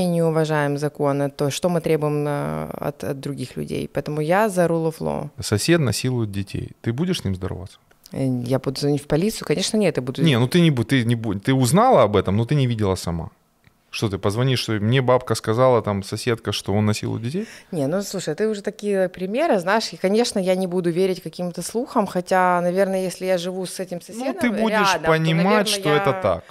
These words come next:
Speaker 1: что где-то да. Ну, я, наверное, я попробую поговорить с этим человеком, объяснить или, или хотя бы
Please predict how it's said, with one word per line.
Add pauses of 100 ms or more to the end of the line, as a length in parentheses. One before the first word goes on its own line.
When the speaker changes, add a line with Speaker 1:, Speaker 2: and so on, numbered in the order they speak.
(240)
Speaker 1:
что
где-то
да.
Ну,
я,
наверное,
я
попробую
поговорить
с
этим
человеком,
объяснить
или, (160)
или
хотя
бы